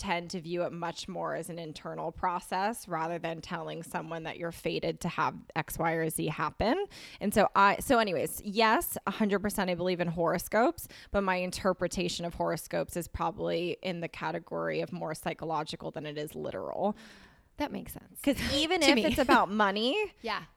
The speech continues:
Speaker 1: to me, it's about self-worth, and it's about, and it, maybe it's even about materialism as a way of numbing. You know what I mean? If
Speaker 2: Right.
Speaker 1: we're talking about the negative aspects of finances. So it's like, I just don't, I don't like to interpret it so literally because then it doesn't give life to, like,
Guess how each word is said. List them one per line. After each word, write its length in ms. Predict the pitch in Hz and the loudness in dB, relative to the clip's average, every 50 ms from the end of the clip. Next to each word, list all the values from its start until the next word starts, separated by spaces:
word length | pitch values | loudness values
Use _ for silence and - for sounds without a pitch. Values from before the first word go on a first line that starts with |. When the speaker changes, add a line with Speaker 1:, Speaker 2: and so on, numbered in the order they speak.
| _ _ - | _ _ -2
Speaker 1:
to 120 | 247 233 | 0 2
me, 480 | 226 226 226 233 240 247 247 226 190 - - | 2 2 2 2 2 2 2 2 2 0 -2
it's 120 | 208 - 208 | -2 0 2
about 240 | 208 196 147 - | 4 4 2 2
self-worth, 800 | - - 208 190 185 - 180 185 208 220 214 - - 185 - - - | 0 0 0 0 0 -2 -2 0 2 2 2 2 0 -4 -8 -6 -4
and 100 | - 196 | -2 0
it's 220 | 185 180 180 - 202 | 0 0 0 0 -2
about, 520 | 180 175 185 180 175 170 170 165 151 - - | 0 2 4 4 4 6 4 4 2 2 0
and 160 | 202 208 202 | -2 0 0
it, 120 | 185 - - | -2 -4 -6
maybe 400 | 180 175 208 202 196 190 208 196 | -6 -2 0 0 0 0 0 -2
it's 160 | 180 - 208 | -2 -2 -4
even 180 | 190 185 185 185 | -4 -2 -2 -2
about 320 | 180 180 170 175 156 151 | 0 0 0 0 0 -2
materialism 800 | 190 185 - - - 196 185 190 185 185 175 175 185 185 180 - | -4 -4 -4 -4 -2 0 0 2 2 2 0 0 -2 -4 -4 -2
as 180 | 170 175 - | -4 -2 -2
a 60 | 180 | -2
way 180 | 170 180 175 180 | -2 -2 -2 -2
of 140 | 175 170 170 | -2 -4 -6
numbing. 580 | 180 185 190 175 185 175 151 - - 170 160 | -4 -4 -2 -2 -4 -4 -6 -8 -8 -6 -4
You 80 | 170 190 | -2 0
know 120 | 185 185 | 2 2
what 100 | 180 185 190 | 4 4 2
I 40 | 202 | 2
mean? 180 | 196 175 170 170 | 2 0 0 0
If 60 | 196 | -2
Speaker 2:
Right. 60 | 190 | -2
Speaker 1:
we're 60 | 180 170 | -2 0
talking 260 | 190 180 170 - 180 | 0 -2 -2 -2 -4
about 100 | 170 - | -6 -6
the 60 | 175 175 | -6 -6
negative 440 | 180 185 175 180 160 180 170 156 - | -4 -2 -2 0 0 0 -2 -2 -2
aspects 600 | - 151 151 - - - - 160 156 - - - | -2 -2 -2 -4 -8 -8 -6 -6 -6 -6 -6 -8
of 80 | 165 156 | -8 -6
finances. 680 | - - 151 135 - 131 69 - 175 - 180 165 160 - | -6 -6 -6 -6 -6 -10 -10 -12 -8 -6 -6 -6 -6 -4
So 180 | - 196 185 | -2 -2 -2
it's 160 | 170 - - | -2 -2 0
like, 320 | 202 180 170 170 - - - - - - - - - | 0 0 0 0 -4 -10 -16 -20 -20 -20 -20 -6 -2
I 120 | - 202 | 0 0
just 340 | 190 202 196 190 - - - | 2 2 0 -2 -2 -4 0
don't, 420 | 214 190 190 185 180 175 175 - - _ _ - | 2 2 2 4 2 0 0 -4 -6 _ _ 0
I 120 | 180 180 | 0 2
don't 260 | 190 185 170 - 180 | 0 0 -2 -4 -4
like 240 | 165 160 160 156 - | -2 -2 -2 -2 -4
to 160 | - - 190 165 | -4 -4 -4 -4
interpret 520 | 165 - - 175 160 - - 165 160 - | -4 -4 -4 -4 -6 -4 -4 -6 -6 -6
it 80 | - - | -8 -6
so 200 | - 202 170 160 | -4 -4 -2 -2
literally 640 | 170 170 165 - 165 165 165 170 175 185 202 220 | -4 -4 -4 -4 -4 -4 -4 -4 -4 -2 -2 -2
because 420 | 226 202 196 - - 196 196 180 175 | -2 -2 -4 -4 -2 -4 -4 -4 -2
then 280 | 190 180 180 185 180 | -2 -2 -2 -2 -2
it 140 | 185 - 185 | -4 -4 -4
doesn't 420 | 185 185 190 208 214 220 - - - | -2 -2 -2 -2 -2 -4 -6 -6 -4
give 240 | - 196 190 165 | -2 -2 -2 -2
life 420 | 175 170 165 170 170 180 - - - | -2 -2 -2 0 0 -2 -4 -6 -8
to, 160 | - 214 190 | -4 -4 -2
like, 420 | 165 175 156 156 165 - - - | -2 0 -2 -2 -2 -4 -8 -14